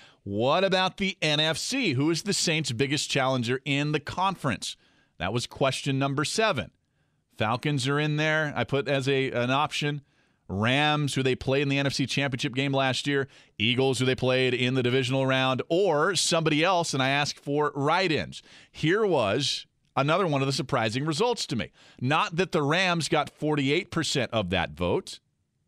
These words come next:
or that the Eagles got twenty-three percent, but that twenty-two percent of voters, of respondents to that poll, wrote in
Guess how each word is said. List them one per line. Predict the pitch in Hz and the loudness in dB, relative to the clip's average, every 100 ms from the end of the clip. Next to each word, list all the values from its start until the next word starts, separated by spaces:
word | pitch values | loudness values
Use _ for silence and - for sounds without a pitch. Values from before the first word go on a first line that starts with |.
| _ _ _ _ _ _ _ | _ _ _ _ _ _ _
or | 123 143 | -2 0
that | 143 | 0
the | 135 135 | -2 -2
Eagles | 151 180 160 | 0 0 -2
got | - 135 - | 0 -2 -2
twenty-three | - 127 110 98 180 277 | -4 -2 -2 -2 -2 -2
percent, | 202 147 160 143 139 _ - | -2 -2 0 -2 -4 _ -14
but | 117 202 294 202 233 - - _ _ _ _ _ _ | -2 0 2 2 0 -6 -14 _ _ _ _ _ _
that | 175 185 - | 6 6 6
twenty-two | - 214 220 262 214 247 226 - 247 | -4 2 4 4 2 2 2 2 2
percent | 214 196 - 214 202 165 - - _ _ | 2 2 4 4 4 2 -4 -20 _ _
of | 147 160 131 127 | 2 2 0 -8
voters, | 110 175 220 156 127 139 - | 2 4 6 4 2 0 0
of | 135 131 | 0 2
respondents | 127 - 180 196 190 - | 0 2 2 4 2 0
to | 165 | 2
that | 156 120 | 2 0
poll, | 117 92 110 135 _ _ _ _ _ _ _ _ _ _ _ _ _ _ _ _ | 0 2 0 -4 _ _ _ _ _ _ _ _ _ _ _ _ _ _ _ _
wrote | 104 107 165 180 | -4 0 2 2
in | 175 185 131 165 | 2 0 0 -2